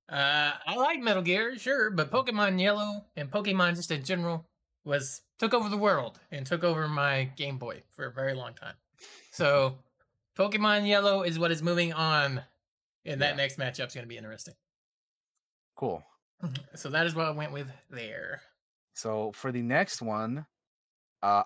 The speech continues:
Speaker 2: I have Super Mario World versus Super Mario sixty-four. So I have Mario beating himself up in the face
Speaker 1: <laughs>
Speaker 2: 'cause he's, he has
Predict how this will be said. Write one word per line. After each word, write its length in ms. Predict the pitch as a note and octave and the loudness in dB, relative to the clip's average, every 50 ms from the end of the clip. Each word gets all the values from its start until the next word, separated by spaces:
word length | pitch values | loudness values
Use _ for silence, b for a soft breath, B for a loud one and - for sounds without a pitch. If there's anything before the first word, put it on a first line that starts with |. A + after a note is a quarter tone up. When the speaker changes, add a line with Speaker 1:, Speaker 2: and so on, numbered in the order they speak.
| - - | 2 0
Speaker 2:
I 120 | A#2 C3 | 0 2
have 240 | C3+ C#3+ C3+ A#2+ - | 2 2 2 0 0
Super 300 | - - F#3+ D#3 F3 D3 | -4 -6 -6 -4 -4 -2
Mario 360 | C#3 C3+ C#3 D3+ D#3+ D3+ C#3 | 2 4 6 6 6 6 4
World 360 | C3 B2 B2+ B2 B2 A#2+ G#2 | 2 2 2 2 2 0 -2
versus 280 | G#2 A2 - - G2+ - | -6 -12 -12 -12 -12 -10
Super 280 | - D#3 D#3+ C#3+ C#3+ | -10 -10 -8 -6 -6
Mario 320 | B2 B2+ C#3 C#3+ C#3+ C3 A#2 | -4 0 2 2 2 2 0
sixty-four. 600 | - - - C3 - - A2+ - - D3+ C3+ A#2 | -4 -8 -12 -12 -12 -12 -10 -4 -2 0 0 0
So 120 | - - D3 | 0 0 2
I 60 | E3 | 4
have 180 | F3 D#3+ C3+ | 4 2 2
Mario 500 | C3 C#3 D3+ E3 F3+ F3+ F3 D#3+ D#3 C#3+ | 2 4 4 6 6 6 4 4 2 0
beating 360 | C3 A#2 A2+ A#2 D#3+ F3+ D#3+ D#3 | -2 -4 -6 -6 -6 -4 -4 -6
himself 420 | D3 C#3 - - D#3+ C#3+ - - | -6 -6 -2 -2 -2 0 0 0
up 160 | D3 C#3+ - | -2 -2 -4
in 60 | C3 | -8
the 80 | A#2 A2 | -10 -10
face 480 | - - C#3 A#2+ A2+ G#2+ - - - _ _ _ _ _ _ _ _ - | -8 -6 -6 -6 -6 -8 -12 -14 -18 _ _ _ _ _ _ _ _ -4
Speaker 1:
<laughs> 0 | F#3 - | -4 -2
Speaker 2:
'cause 340 | A3 A3+ G3 G#3+ G3 E3+ F#3 | -2 0 0 2 2 0 0
he's, 240 | D3 C#3 B2+ - - | -2 -4 -8 -8 -4
he 80 | - C#3+ | 0 2
has 160 | D3 D3 C#3+ | 2 2 2